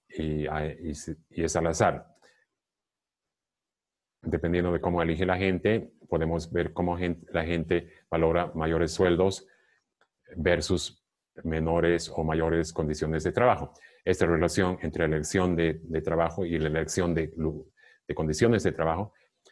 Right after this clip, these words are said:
es la voluntad de pagar por amenidades. Cuánto están dispuestos a pagar. Podemos preguntar a alguien qué trabajo elegirían. No es,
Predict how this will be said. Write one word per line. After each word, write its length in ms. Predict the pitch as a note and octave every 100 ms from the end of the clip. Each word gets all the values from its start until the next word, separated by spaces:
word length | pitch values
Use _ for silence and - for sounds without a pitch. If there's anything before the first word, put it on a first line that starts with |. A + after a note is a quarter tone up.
| _
es 160 | F2 D#2+
la 80 |
voluntad 380 | E2 E2 D#2+ F2
de 80 | E2+
pagar 420 | E2 E2 F2 F2 - _ _ -
por 200 | D#2+ -
amenidades. 880 | D#2+ E2 F2 G2 D2 B1+ - - _ _ _ _ _ _ _ _ _ _ _ _ _ _ _ _ _ _ _ _
Cuánto 220 | - E2 E2
están 180 | E2+
dispuestos 420 | E2 - E2 D#2+ F2
a 100 | E2
pagar. 400 | F2+ D#2+ - _ _ - -
Podemos 320 | E2 E2+ E2
preguntar 360 | E2+ D#2+ E2
a 80 | E2
alguien 380 | E2 E2 E2 E2 - - _ _
qué 260 | - F2 F2
trabajo 360 | E2+ E2 E2 D#2+
elegirían. 640 | D#2+ F2+ F2 E2+ G2 G#2+ _ _ _ _ _ _ _ _ _ _ _ _ -
No 180 | F2+
es, 360 | F2+ - -